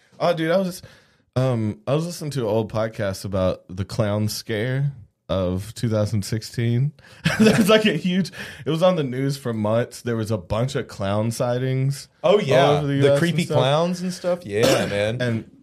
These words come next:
Speaker 1: he went into, uh, why, uh, people are afraid of clowns. And it was the same thing as the robotics and the A I thing about the, uh, uncanny valley when it gets to a point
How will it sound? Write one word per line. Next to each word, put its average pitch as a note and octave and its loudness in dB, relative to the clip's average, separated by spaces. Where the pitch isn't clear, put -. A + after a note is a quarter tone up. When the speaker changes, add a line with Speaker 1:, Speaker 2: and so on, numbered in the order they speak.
Speaker 1:
he D3+ 0
went F3 2
into, F3+ -2
uh, A#2+ 0
why, A#2 -2
uh, A2 -2
people A#2 -2
are G#2+ 0
afraid A2 -4
of F#2+ -8
clowns. F2 -8
And D3+ -2
it E3+ -4
was F#3+ -4
the F3 -8
same F#3+ -6
thing F3+ -6
as D#3 -4
the A#2+ -2
robotics A#2 -2
and G#2+ -4
the F2 -2
A A#2 0
I A2+ 2
thing C#3 -2
about A2 -4
the, G#2+ -2
uh, F#2+ -2
uncanny B2 -2
valley A2 0
when G#2+ -2
it G2 -2
gets G#2+ -4
to A2+ -4
a G2 -4
point A2+ -4